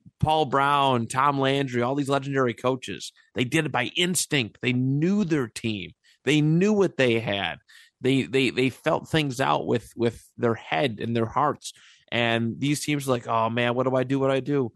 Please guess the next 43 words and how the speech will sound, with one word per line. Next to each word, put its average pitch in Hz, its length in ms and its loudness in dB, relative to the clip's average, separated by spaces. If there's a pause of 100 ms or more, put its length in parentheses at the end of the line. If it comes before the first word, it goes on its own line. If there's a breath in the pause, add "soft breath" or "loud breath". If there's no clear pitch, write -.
<gasps> - 360 -16
Computer, 123 500 -4 (140)
what 120 140 -6
do 120 60 0
you 110 60 -4
got 107 180 0
for 101 180 -6
me?" - 200 -12 (1700)
I 143 100 2
think 180 120 2
it's 160 100 0
a 151 40 2
big 135 200 -2
detriment. 123 480 -2 (440)
Um, 110 640 0
it - 240 -14 (380 loud breath)
just 247 200 0
shows 220 200 0
you 180 60 0
that 143 140 2
maybe 151 300 0
d-, 110 340 -2 (180)
less 139 320 -2
is 120 180 0
more. 113 560 0 (720)
I 123 140 -2
think 143 320 -2
it 123 200 2
just 165 280 -4
become, 190 340 -2
it's 110 180 0
like 240 180 -2
trying - 280 -4
to 147 60 0
play 147 180 0
Madden 117 420 -2
online 101 420 -2
nowadays, 92 560 -6
right? 127 160 0
It's 120 100 -10
just 139 160 -8
too 165 160 -6
complicated, 104 680 -6